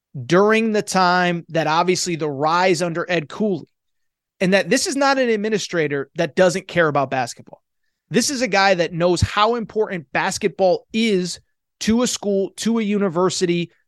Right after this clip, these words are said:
to the bottom line of the entire community around the school. And so I bring it up because my understanding is he's not happy with Rick Pitino, but that, or <laughs> with Rick Pitino,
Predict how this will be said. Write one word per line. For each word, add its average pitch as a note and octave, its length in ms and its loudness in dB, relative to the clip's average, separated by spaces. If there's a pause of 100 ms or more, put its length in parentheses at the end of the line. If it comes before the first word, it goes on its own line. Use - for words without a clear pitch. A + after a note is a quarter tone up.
to A3 160 0
the F#3+ 80 2
bottom F#3 340 2
line E3+ 380 0
of D#3+ 140 -10
the E3+ 160 -4
entire G#3+ 560 2
community F3+ 640 -4
around C3+ 320 -2
the B2 60 -12
school. - 340 -4 (1160)
And F#3 140 -2
so G#3 160 2
I F#3 120 0
bring A#3+ 240 0
it G#3+ 100 2
up D#3 260 -4 (800)
because F#3 560 2
my E3 300 0
understanding F#3+ 500 -4
is E3 180 -4
he's C3+ 160 -8
not D3 220 -2
happy G3 240 2
with E3+ 100 2
Rick D#3 160 -4
Pitino, A2 360 -14 (720)
but F#3 240 0
that, F3 320 0
or G3 320 6
<laughs> - 100 -20
with C3 260 -12
Rick A#2+ 140 -14
Pitino, - 140 -12